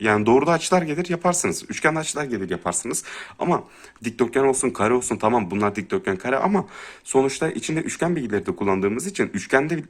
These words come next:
üçgenler bitmeden bir iki net bile yapamıyordum ben. Ben kendimden örnek vereyim. Bu kadar çalışmaya rağmen yapamıyordum. Sıfır olsam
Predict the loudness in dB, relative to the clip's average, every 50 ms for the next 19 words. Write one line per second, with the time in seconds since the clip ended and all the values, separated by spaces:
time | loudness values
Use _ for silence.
0 | -6 -4 -4 -4 0 2 2 2 2 2 0 0 -2 -4 -4 0 0 2 2 2
1 | 0 -2 -6 _ _ -4 -2 -2 -2 0 2 4 4 2 2 0 0 2 4 4
2 | 4 6 4 4 6 4 2 2 0 -2 -2 -2 -2 0 0 -2 -2 -2 -2 -2
3 | 0 2 2 2 2 0 0 -2 -2 -4 -4 -2 -4 -4 -6 -6 -2 0 0 2
4 | 2 2 0 0 0 0 0 0 2 2 2 0 0 -2 -2 -2 -2 0 2 4
5 | 4 4 4 2 0 0 -2 -4 -8 -16 -18 -8 -4 0 0 2 2 2 2 0
6 | 2 2 0 0